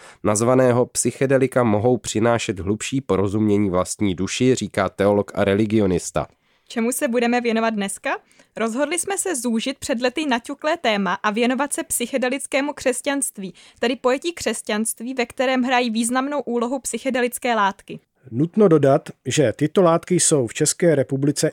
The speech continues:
Speaker 3: i z bezpečnostních důvodů zakázány. V některých zemích ale mohou být legálně používány v duchovním a rituálním kontextu. Z toho tedy vyplývá klasické varování: nedělejte to doma, ale samozřejmě tím ani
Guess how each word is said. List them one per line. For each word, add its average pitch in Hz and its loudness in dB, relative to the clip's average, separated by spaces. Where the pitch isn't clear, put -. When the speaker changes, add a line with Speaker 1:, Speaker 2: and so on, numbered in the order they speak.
Speaker 3:
i 190 4
z 147 0
bezpečnostních 151 0
důvodů 139 2
zakázány. 139 4
V 120 -2
některých 139 2
zemích 139 4
ale 143 4
mohou 127 0
být 120 -6
legálně 127 2
používány 147 4
v 113 -6
duchovním 139 2
a 123 0
rituálním 131 2
kontextu. 131 -2
Z - -16
toho 151 4
tedy 151 4
vyplývá 147 4
klasické 147 0
varování: 147 4
nedělejte 170 2
to 160 4
doma, 135 2
ale 117 -4
samozřejmě 143 2
tím 143 0
ani 151 2